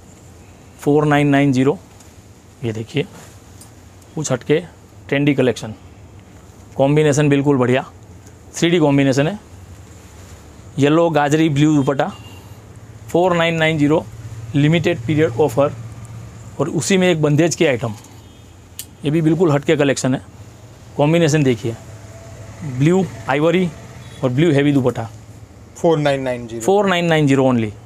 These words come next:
Speaker 1: तो ऐसा बहुत सारा premium collection है, जैसे कि ये जो दिखा रहा हूँ gown वगैरह, उसमें भी फ़ाइव थाउजेंड, सिक्स थाउजेंड से लेकर के सभी range available है। Customer यहाँ पे रूबरू visit करेंगे, तो उन्हें बहुत सारी variety देखने मिलेगी।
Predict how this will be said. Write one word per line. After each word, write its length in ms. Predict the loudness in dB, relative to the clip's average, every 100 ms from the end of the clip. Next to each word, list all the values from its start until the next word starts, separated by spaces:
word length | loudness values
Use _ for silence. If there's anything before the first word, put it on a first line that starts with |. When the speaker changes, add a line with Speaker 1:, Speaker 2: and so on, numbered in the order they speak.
| -20 -14 0
Speaker 1:
तो 100 | 2
ऐसा 160 | 4
बहुत 240 | 2 2 2
सारा 180 | 0
premium 340 | 2 2 2 2
collection 400 | 2 0 0 0
है, 140 | -2 -6 -6 -2
जैसे 200 | 0 2
कि 80 |
ये 180 | 4 4
जो 140 | 2 2
दिखा 220 | 2 0
रहा 120 | 0
हूँ 120 | -2
gown 260 | -2 -2 0
वगैरह, 340 | 2 2 0 -2 -20 -14 -10
उसमें 220 | -2 0
भी 80 | 2
फ़ाइव 280 | 0 -2 0
थाउजेंड, 300 | 0 0 0
सिक्स 240 | -2 0
थाउजेंड 320 | 0 0 0
से 100 | 0
लेकर 260 | 2 2 0
के 80 | 0
सभी 280 | 0 2 2
range 220 | 2 4
available 380 | 4 2 2 0
है। 80 | -4 -20 -6 -4
Customer 320 | 0 0 2
यहाँ 180 | 0 2
पे 120 | 2
रूबरू 260 | 2 2 2
visit 260 | 2 2
करेंगे, 280 | 2 2 2
तो 60 | 2
उन्हें 160 | 2
बहुत 180 | 2 2
सारी 180 | 0 2
variety 300 | 2 2 0
देखने 260 | -2 0
मिलेगी। 300 | 0 0 -2